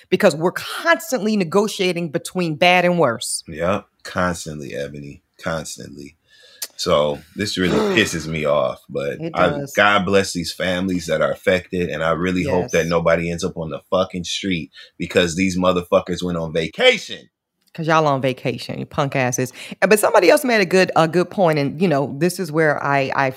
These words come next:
Speaker 1: I, I really am so skeptical and distrusting of government, but who I am trusting of are the people and community.
Speaker 2: Mm.
Speaker 1: So, uh, Potter House and motherfucking, what's Joel Osteen shit called? Whatever that
Speaker 2: Oh,
Speaker 1: shit
Speaker 2: yeah,
Speaker 1: called.
Speaker 2: um, um, whatever.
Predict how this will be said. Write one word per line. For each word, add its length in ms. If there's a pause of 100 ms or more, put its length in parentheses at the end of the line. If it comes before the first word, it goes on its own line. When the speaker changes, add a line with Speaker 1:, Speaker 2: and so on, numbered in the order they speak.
(140)
Speaker 1:
I, 240
I 320
really 580
am 80
so 220
skeptical 640
and 80
distrusting 560
of 100
government, 480 (300)
but 100
who 160
I 120
am 260
trusting 460
of 260
are 100
the 80
people 560
and 140
community. 520 (240)
Speaker 2:
Mm. 360
Speaker 1:
So, 400
uh, 240
Potter 340
House 640 (460)
and 280
motherfucking, 440
what's 160
Joel 360
Osteen 240
shit 200
called? 400
Whatever 240
that 100
Speaker 2:
Oh, 160
Speaker 1:
shit 120
Speaker 2:
yeah, 280
Speaker 1:
called. 300
Speaker 2:
um, 80
um, 360
whatever. 360